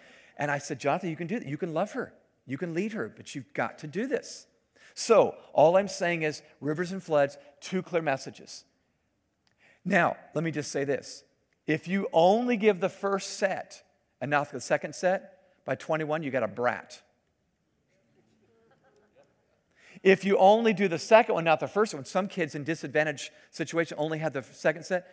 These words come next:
you've got a poor kid that's looking for love in all the wrong places. True? So both are necessary. Both are necessary. Both are necessary. Okay, two more.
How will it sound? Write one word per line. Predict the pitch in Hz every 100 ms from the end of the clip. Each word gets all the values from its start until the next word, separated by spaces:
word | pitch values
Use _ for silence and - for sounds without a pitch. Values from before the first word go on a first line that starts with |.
| - _ _
you've | 135 147
got | 156
a | 131
poor | - 170
kid | - 156
that's | 135 156
looking | 156
for | 139 135
love | 139 131
in | 120
all | 123
the | 127
wrong | 123 123
places. | - 98 - - - _ -
True? | 131 143 151 _ _ _ _ _ _
So | - 156
both | 127 104 135 143 131
are | 151
necessary. | 143 123 - 110 117 90 - -
Both | 123 123
are | 123
necessary. | 113 - 107 110 - - _ -
Both | 107
are | 107
necessary. | 85 - - - _ _ _ _ _ -
Okay, | 185 - 123 - - _ _ -
two | 214
more. | 190 151 -